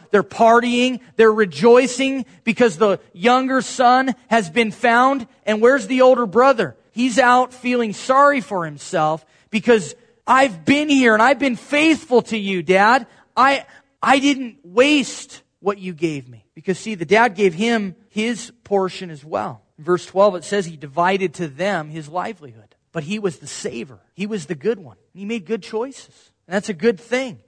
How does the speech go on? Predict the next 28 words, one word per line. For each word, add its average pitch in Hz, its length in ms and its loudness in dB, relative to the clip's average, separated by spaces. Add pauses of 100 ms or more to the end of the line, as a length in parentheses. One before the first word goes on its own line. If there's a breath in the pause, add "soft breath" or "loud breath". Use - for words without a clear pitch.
But 185 120 -2
his 180 180 -2
morality 175 640 0
caused 170 420 -8
him 165 120 -16
to 156 60 -16
be 151 120 -20
separated 170 640 -12
from 160 160 -20
the 143 80 -20
father. 170 420 -20 (140)
You 165 80 -20
see, 214 180 -6
the, 180 240 -2 (180 soft breath)
the 185 120 -4
party, 240 640 2 (180)
the 180 80 -10
celebration, 233 920 2
the 233 100 0
rejoicing, 226 840 0 (180 soft breath)
that's 247 260 2
a 269 60 2
picture 254 420 0
of 196 120 0
relationship 214 840 -2
with 214 140 0
the 202 80 -8
father. 240 520 0